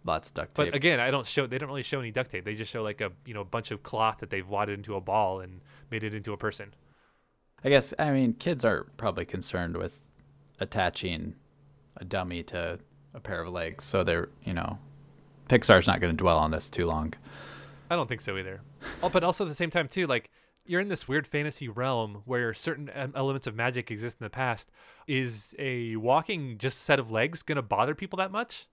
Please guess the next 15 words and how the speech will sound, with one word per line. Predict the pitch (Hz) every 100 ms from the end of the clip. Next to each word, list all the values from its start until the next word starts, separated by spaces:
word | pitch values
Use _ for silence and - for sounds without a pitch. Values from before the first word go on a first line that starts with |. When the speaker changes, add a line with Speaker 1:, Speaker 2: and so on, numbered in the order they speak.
| _ _ _ _ _ _ _ _ -
Speaker 2:
What's | 147 147
the | 180
need | 175 175
to |
disguise | 170 160 196 233 170
this | 120 -
in | 135
the |
Speaker 1:
I | 90
Speaker 2:
first | - -
place? | 101 - - - -
Speaker 1:
That's | 85 80 - - - - - 107
very | - 101 104
good | 101 95
point. | 101 87